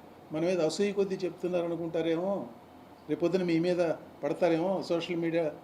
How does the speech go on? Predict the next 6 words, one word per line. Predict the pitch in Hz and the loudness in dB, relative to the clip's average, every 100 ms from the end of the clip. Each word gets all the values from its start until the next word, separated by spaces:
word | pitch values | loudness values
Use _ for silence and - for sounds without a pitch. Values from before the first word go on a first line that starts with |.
| - - - - | -20 -20 -6 0
ప్లాట్‌ఫామ్స్ | 160 170 165 160 | 0 0 -2 0
మీద | 165 160 | 2 4
మిమ్మల్ని | 147 147 | 4 2
నీచంగా | 139 165 170 185 175 | 2 0 0 2 2
ట్రోల్ | 165 160 165 165 | 2 2 2 2
చేస్తారేమో", | 156 - 147 147 170 180 | 0 2 2 2 0 -2